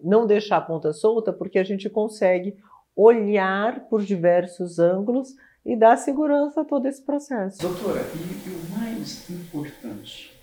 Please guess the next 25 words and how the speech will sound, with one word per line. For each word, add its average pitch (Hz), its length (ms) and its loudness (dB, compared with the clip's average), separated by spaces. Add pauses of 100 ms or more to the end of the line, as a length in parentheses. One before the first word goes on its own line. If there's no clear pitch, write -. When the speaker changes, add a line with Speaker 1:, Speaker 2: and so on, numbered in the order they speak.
(380)
Speaker 2:
e 131 60 -12
eu 127 100 -6
diria 113 300 -8
até 120 160 -12
o 120 60 -12
mais 113 260 -10
bonito 202 460 -16
disso - 420 -20
tudo, 156 300 -14 (580)
é - 60 -20
que - 260 -14
essa 208 240 -10
equipe - 480 -16
multidisciplinar, - 1080 -16
ela 117 200 -14
tá - 180 -14
voltada - 580 -18 (200)
com 110 60 -20
um 104 40 -20
olhar 151 400 -16 (260)
para - 120 -20
aquele - 260 -20 (100)
paciente - 640 -16
que - 200 -20
busca - 320 -20